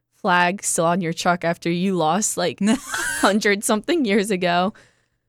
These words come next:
Speaker 2: Ooh, burn.
Speaker 1: And I thought that was really funny 'cause I was like, "That's true."
Speaker 2: That is,
Speaker 1: Like,
Speaker 2: yeah.
Speaker 1: I don't think they're the same, but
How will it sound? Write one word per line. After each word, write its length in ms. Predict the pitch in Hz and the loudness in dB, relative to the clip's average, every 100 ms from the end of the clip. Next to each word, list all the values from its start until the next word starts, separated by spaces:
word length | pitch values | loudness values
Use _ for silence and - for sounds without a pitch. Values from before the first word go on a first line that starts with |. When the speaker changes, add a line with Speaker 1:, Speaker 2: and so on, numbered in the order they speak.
| _ _ - | _ _ -4
Speaker 2:
Ooh, 280 | 190 196 185 | 0 0 0
burn. 480 | 160 170 170 165 160 | 0 0 2 0 2
Speaker 1:
And 80 | 190 | 2
I 40 | |
thought 200 | 190 175 | 0 -2
that 100 | 170 | 0
was 160 | 165 170 | -2 -4
really 220 | 151 160 | -6 -6
funny 340 | - 160 160 | -6 -8 -8
'cause 160 | 180 - | -12 -12
I 40 | |
was 100 | 220 | -10
like, 160 | 220 214 | -8 -6
"That's 380 | 180 185 - - _ _ _ _ _ _ _ _ _ _ _ _ | -6 -6 -8 -14 _ _ _ _ _ _ _ _ _ _ _ _
true." 300 | - 277 196 180 _ _ | -8 -4 -4 -8 _ _
Speaker 2:
That 100 | 190 | -6
is, 40 | 190 | 0
Speaker 1:
Like, 340 | 185 190 - | 2 0 -2
Speaker 2:
yeah. 340 | 185 214 185 175 - | -6 -6 -6 -4 2
Speaker 1:
I 100 | 196 | 2
don't 160 | 190 | 2
think 260 | 196 165 - _ _ - | -2 -4 -6 _ _ -8
they're 180 | 160 151 | -4 -2
the 100 | 170 | -2
same, 440 | - 160 175 247 | -2 0 0 0
but 240 | 180 175 | 0 -2